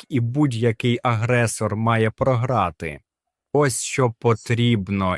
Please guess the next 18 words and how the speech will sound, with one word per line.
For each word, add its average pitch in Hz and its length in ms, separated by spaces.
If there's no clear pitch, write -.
і 117 200
я 127 200
прошу 117 680
вас 101 640
продовжувати 101 1120
працювати 98 1080
саме 123 560
над 101 360
цим. 85 600
І 151 100
це 151 260
дуже-дуже 127 1120
символічно, 120 1160
що 117 240
наша 120 520
зустріч 104 760
відбувається 120 1000
в 101 60